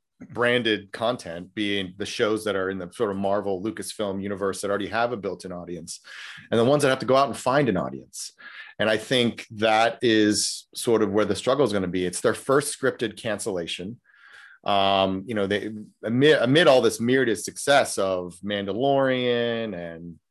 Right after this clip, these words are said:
Falcon and Winter Soldier, WandaVision, you know, the announcement that the Obi-Wan series, Obi-Wan Kenobi is starting to shoot, and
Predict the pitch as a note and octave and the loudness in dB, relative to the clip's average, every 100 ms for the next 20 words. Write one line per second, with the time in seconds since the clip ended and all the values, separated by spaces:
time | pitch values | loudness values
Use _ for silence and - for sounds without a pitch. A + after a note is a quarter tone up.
0 | _ _ - G#2+ G2+ G2+ F#2 F2+ F2+ G2 | _ _ -6 -2 0 0 -4 -6 -6 -4
1 | F2+ F2 D3+ C#3 B2 B2+ B2 G#2 A2+ B2 | -4 0 4 6 6 6 6 6 6 6
2 | A#2+ A#2 A2+ A2 A2+ A2 G#2+ G2+ - - | 4 4 2 2 -2 -2 -4 -8 -20 -20
3 | - _ G2 G2 F#2 F#2 G2+ G#2 A2 F#2+ | -20 _ -4 -2 0 0 0 0 -2 -4
4 | F#2+ G#2 A#2 A#2+ A2+ A2+ G#2+ - A2+ A2 | 0 4 4 4 2 2 0 -2 0 2
5 | G#2+ G#2 G2+ - B2 G#2+ G2+ G2 G#2+ A2+ | 0 -2 -6 -8 -6 -2 -4 -4 -2 -2
6 | A2 - A2 G#2 G2+ - - A2+ G#2+ G#2+ | -4 -2 -2 -2 -8 -8 -6 -2 -2 -4
7 | F#2 F2 E2 | -8 -12 -14